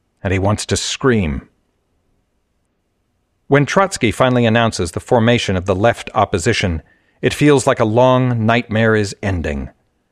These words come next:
The old Bolsheviks, the core people who know what's what, are going to set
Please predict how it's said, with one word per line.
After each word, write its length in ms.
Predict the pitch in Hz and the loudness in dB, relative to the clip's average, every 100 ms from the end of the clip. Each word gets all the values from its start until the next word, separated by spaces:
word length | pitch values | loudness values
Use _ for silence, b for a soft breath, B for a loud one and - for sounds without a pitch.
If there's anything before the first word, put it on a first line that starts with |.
| _ _ _ | _ _ _
The 120 | 131 | 2
old 400 | 156 143 139 120 | 6 6 6 4
Bolsheviks, 640 | 127 127 - 123 117 - b b | 2 2 2 0 -2 -10 b b
the 80 | - | -4
core 380 | 127 - 151 143 | -2 4 6 6
people 460 | 139 139 131 110 95 | 2 -2 2 2 2
who 180 | 113 | 2
know 240 | 110 123 120 | 2 4 4
what's 400 | 98 110 - - | 2 0 -2 0
what, 340 | 120 110 - b b b | 2 2 -2 b b b
are 100 | 113 | -2
going 380 | 104 131 131 131 | 2 4 4 4
to 100 | 113 | 2
set 400 | 110 123 117 - | 2 2 0 0